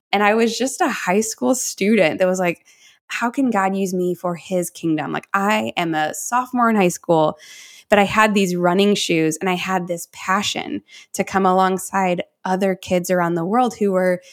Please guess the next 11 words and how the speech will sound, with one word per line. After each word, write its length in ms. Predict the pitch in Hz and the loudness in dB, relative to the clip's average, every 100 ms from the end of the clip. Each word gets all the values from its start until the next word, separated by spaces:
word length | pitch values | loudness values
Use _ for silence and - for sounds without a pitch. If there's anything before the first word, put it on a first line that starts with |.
| - - _ | -20 -20 _
you 100 | 214 | -2
know, 200 | 185 143 - | 0 -2 -2
they 160 | 185 | 0
were 440 | 190 185 175 170 - | 2 4 2 0 -2
orphans 520 | 254 254 - 170 160 | -4 -2 -2 -2 -2
or 120 | 165 180 | -2 -2
they 140 | 190 | -2
were 120 | 190 | -4
facing 460 | 190 202 202 202 202 | -2 -2 0 0 0
just 160 | 185 - | -2 0
other 460 | 202 196 220 202 | -2 2 2 2